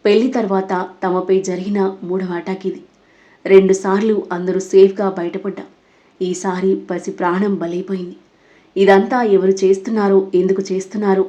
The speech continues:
అర్థం కాక మెంటలెక్కిపోతుంది రుద్రకి. బిడ్డను పోగొట్టుకున్నాననే బాధ, నిజం తెలిసి మహి పరిస్థితి ఏంటనే ఆందోళన, బిడ్డను లూజ్ అవ్వడానికి కారణమైన దుర్మార్గులను చంపేయాలనేంత కోపం, వాళ్ళని పట్టుకోలేని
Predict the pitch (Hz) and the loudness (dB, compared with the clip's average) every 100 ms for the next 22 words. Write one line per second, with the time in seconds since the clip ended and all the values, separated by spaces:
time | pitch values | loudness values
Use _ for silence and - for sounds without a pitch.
0 | 180 175 190 190 185 - - _ _ _ | -4 -8 -6 -6 -6 -12 -20 _ _ _
1 | _ 190 190 190 185 180 - 233 226 202 | _ 6 8 8 2 -2 -4 -4 -2 0
2 | 196 185 180 185 - - _ _ _ _ | 2 2 -2 -10 -14 -20 _ _ _ _
3 | _ 175 196 190 196 190 190 202 240 - | _ 4 4 6 2 2 4 6 4 -2
4 | 220 202 185 185 175 175 - - _ _ | -4 -2 0 0 0 -8 -12 -18 _ _
5 | _ _ _ - 208 196 262 254 220 - | _ _ _ -2 0 2 0 2 -2 -2
6 | 196 - 190 185 180 185 185 190 196 185 | -4 -4 -6 -6 -6 -4 -4 -4 -8 0
7 | 190 202 220 196 190 180 180 185 185 180 | 2 2 2 2 2 0 -4 -4 -6 -8
8 | 202 _ _ _ _ - 180 196 196 190 | -12 _ _ _ _ 0 4 6 6 6
9 | 190 214 254 233 202 190 190 190 180 196 | 4 2 0 -2 0 -2 -4 -2 -2 0
10 | 214 202 185 180 185 202 196 185 - - | 0 0 0 -2 -4 -4 -4 -8 -12 -14
11 | _ _ - 208 196 196 262 240 208 196 | _ _ -4 2 2 2 0 0 -2 -4
12 | 190 185 190 - - _ _ _ - 185 | -4 -4 -4 -8 -20 _ _ _ -4 4
13 | 190 185 180 180 175 233 233 202 190 - | 4 4 -2 -6 -6 -2 0 2 0 -2